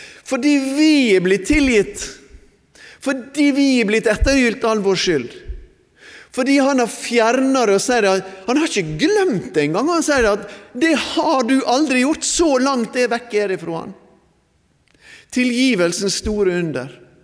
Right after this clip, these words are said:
Der det senkes i glemselens hav. Og det er et budskap vi er sendt til å gå med. Og så minner han oss på at det kan komme til å bli tatt imot.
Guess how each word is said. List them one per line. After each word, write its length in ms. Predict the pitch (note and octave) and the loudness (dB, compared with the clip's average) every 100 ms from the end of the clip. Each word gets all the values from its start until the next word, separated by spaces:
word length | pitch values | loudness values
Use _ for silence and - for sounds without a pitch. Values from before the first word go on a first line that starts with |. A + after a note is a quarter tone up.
| _ _ _ - - | _ _ _ -20 -16
Der 160 | - F3 | -8 -6
det 60 | |
senkes 880 | - - - G#3+ G#3+ A#3+ - G#3+ F3+ | -4 -4 -4 -2 0 -2 -2 -4 -2
i 60 | E3+ | -4
glemselens 680 | D#3+ G#3 F#3+ D#3+ D3 C#3+ C#3 | -4 -2 -2 -4 -6 -6 -6
hav. 240 | C#3 A#2+ B2 - - _ _ _ _ _ _ _ _ _ _ _ _ _ _ _ _ _ _ _ _ _ - - _ | -6 -8 -10 -20 -20 _ _ _ _ _ _ _ _ _ _ _ _ _ _ _ _ _ _ _ _ _ -20 -20 _
Og 80 | F3+ | -8
det 140 | B3 | -6
er 60 | F#3 | -4
et 40 | |
budskap 400 | E3 A3 - F#3 D#3+ | -6 -8 -6 -6 -6
vi 100 | G3 | -6
er 80 | - | -4
sendt 300 | F3+ E3 C#3 | -6 -8 -8
til 80 | |
å 60 | B2+ | -8
gå 120 | D3 A2+ | -8 -10
med. 120 | F#2+ - - _ _ _ _ _ _ _ _ _ _ - - - - | -12 -20 -20 _ _ _ _ _ _ _ _ _ _ -20 -20 -20 -12
Og 60 | B3 | -4
så 80 | D#4+ | 0
minner 520 | C4 C4 C#4 E4 D4+ | 2 2 2 2 2
han 100 | A3+ | 0
oss 120 | F#3+ | -4
på 140 | - C#4+ | 0 0
at 140 | D4+ E4+ | 0 0
det 140 | D#4+ | 0
kan 120 | A3+ F3+ | 0 -2
komme 240 | G3 B3+ | 0 0
til 80 | C#4+ | 0
å 60 | B3+ | -2
bli 140 | A3+ - | -2 -4
tatt 280 | G3+ F#3+ A3 | -6 -2 0
imot. 480 | G3+ A#3+ F#4+ - | 0 2 0 0